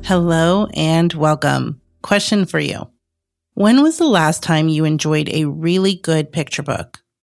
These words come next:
or maybe a Y A novel? For me, it's not something I have in my rotation enough, but after chatting with my guest today, that's about to change.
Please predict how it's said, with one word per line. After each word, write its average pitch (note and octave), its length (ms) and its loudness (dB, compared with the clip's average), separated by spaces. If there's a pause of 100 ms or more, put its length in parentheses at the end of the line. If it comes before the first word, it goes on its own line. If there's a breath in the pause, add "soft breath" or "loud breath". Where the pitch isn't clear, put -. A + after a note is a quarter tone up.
(100)
or E3 80 0
maybe F#3 580 2
a E3 40 2
Y C#3+ 300 -2
A C3 200 -2
novel? - 460 -8 (1000)
For F#3+ 140 0
me, F#3+ 540 2 (340)
it's - 380 -4
not F#3+ 360 2
something C4 340 2
I E3+ 100 0
have D#3+ 320 0
in D#3+ 160 -2
my C#3+ 100 0
rotation C#3+ 960 -4
enough, D3 600 -4 (160)
but - 340 -2 (400)
after F3 300 0
chatting F3 380 2
with E3 180 -2
my D3 140 0
guest D3 360 -2
today, C#3+ 320 0
that's C3+ 540 -6
about D3 320 0
to - 100 -8
change. C#3 540 -6